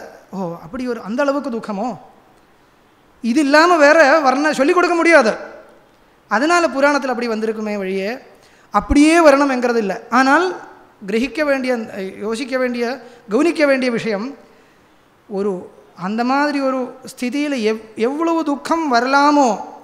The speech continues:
அப்பேற்பட்ட துக்கம் அனுபவிக்கிறதுக்காக ஏதோ ஒரு வியவஸ்தை இருக்கு. அது எந்த விதமான சரீரம், எந்த விதமான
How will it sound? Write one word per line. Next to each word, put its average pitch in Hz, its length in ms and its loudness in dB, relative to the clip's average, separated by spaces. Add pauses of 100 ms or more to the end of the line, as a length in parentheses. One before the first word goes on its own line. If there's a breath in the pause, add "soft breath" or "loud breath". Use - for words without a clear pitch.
(380)
அப்பேற்பட்ட 302 880 2
துக்கம் 320 540 -4 (220)
அனுபவிக்கிறதுக்காக 285 960 -2
ஏதோ 247 260 0
ஒரு 330 280 4
வியவஸ்தை 254 300 2
இருக்கு. 226 500 -2 (840 soft breath)
அது 214 260 0
எந்த 247 240 0
விதமான 302 420 2
சரீரம், 302 420 0 (380 loud breath)
எந்த 262 260 0
விதமான 285 680 0